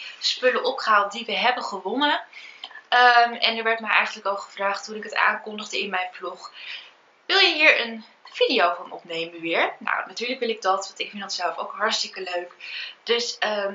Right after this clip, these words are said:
ik ga dat ook gewoon doen. Dus ik ga jullie de spulletjes laten zien die ik gratis heb gekregen doordat ik ze heb gewonnen. Want je kunt elk jaar in de huishoudbeurs app kun je krassen. En, ehm,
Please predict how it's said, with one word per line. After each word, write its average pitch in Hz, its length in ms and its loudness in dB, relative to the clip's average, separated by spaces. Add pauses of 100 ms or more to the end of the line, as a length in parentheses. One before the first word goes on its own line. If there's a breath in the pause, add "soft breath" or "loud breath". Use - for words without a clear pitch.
ik 262 160 -4
ga 269 140 -2
dat 220 200 4
ook 196 140 -6
gewoon 185 260 -10
doen. 320 320 -4
Dus 285 180 -8
ik - 80 -16
ga 262 120 -4
jullie 254 200 -6
de 214 60 -4
spulletjes - 540 -2
laten 208 300 -2
zien 196 300 -4 (440 loud breath)
die 233 280 0
ik - 280 -6
gratis 294 460 -2
heb 240 160 -4
gekregen 208 600 -6
doordat 185 280 -4
ik - 80 -12
ze 190 100 -6
heb 185 140 -12
gewonnen. 226 420 -4
Want 214 140 -8
je 220 100 -8
kunt 190 180 -14
elk 220 180 -2
jaar 190 120 -8
in 196 100 -8
de 190 60 -12
huishoudbeurs 175 680 -8
app - 180 -10
kun 175 120 -14
je 165 100 -14
krassen. 220 560 -2 (760 loud breath)
En, 185 460 -4
ehm, 175 420 -8